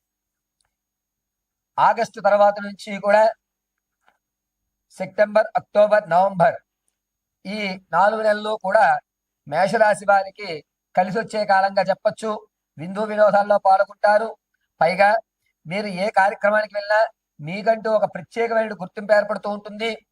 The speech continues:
ఇంకొక విషయం, ఈ నాలుగు నెలలు కూడా మీరు అనుకున్నవి అనుకున్నట్టు జరుగుతాయి. మీకంటూ ఒక పాజిటివ్ వైబ్రేషన్స్, వ్యక్తిగతమైనటువంటి విశ్వాసం అనేటువంటిది ఏర్పడుతుంటుంది.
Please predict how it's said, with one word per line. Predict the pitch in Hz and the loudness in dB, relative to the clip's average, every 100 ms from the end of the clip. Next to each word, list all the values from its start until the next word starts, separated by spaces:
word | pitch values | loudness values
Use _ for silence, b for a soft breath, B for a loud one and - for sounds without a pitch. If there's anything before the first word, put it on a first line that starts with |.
| _ _ _ _ _ _ - | _ _ _ _ _ _ -16
ఇంకొక | 185 214 208 | -2 -2 -2
విషయం, | 190 - 226 220 _ _ _ | -8 -2 -2 -2 _ _ _
ఈ | 165 196 | -14 -10
నాలుగు | 180 170 214 233 | -2 2 2 0
నెలలు | 226 220 214 214 - | -2 -2 -2 -10 -6
కూడా | 196 208 180 139 _ _ _ 156 | 2 4 2 0 _ _ _ -14
మీరు | 165 208 202 - | -8 -4 -4 -2
అనుకున్నవి | 165 208 226 226 | -2 -2 -6 -2
అనుకున్నట్టు | 196 175 196 214 202 | -2 -4 -8 -10 -10
జరుగుతాయి. | 202 208 196 214 226 - _ _ _ - | -10 -10 0 2 2 -6 _ _ _ -14
మీకంటూ | 170 202 226 220 | -10 -2 -2 -2
ఒక | 226 185 - - | -2 -4 -4 0
పాజిటివ్ | 180 202 220 | 2 0 0
వైబ్రేషన్స్, | 208 214 220 214 220 214 _ - | 0 0 -6 -6 -6 -6 _ -18
వ్యక్తిగతమైనటువంటి | 151 156 220 214 220 214 214 202 | -18 -16 -2 0 2 0 -2 -8
విశ్వాసం | 160 151 214 208 202 | -14 -4 2 2 2
అనేటువంటిది | 208 208 196 196 190 | -2 -2 -8 -2 2
ఏర్పడుతుంటుంది. | 185 185 180 175 165 156 143 117 | 2 0 -8 -12 -16 -18 -16 -18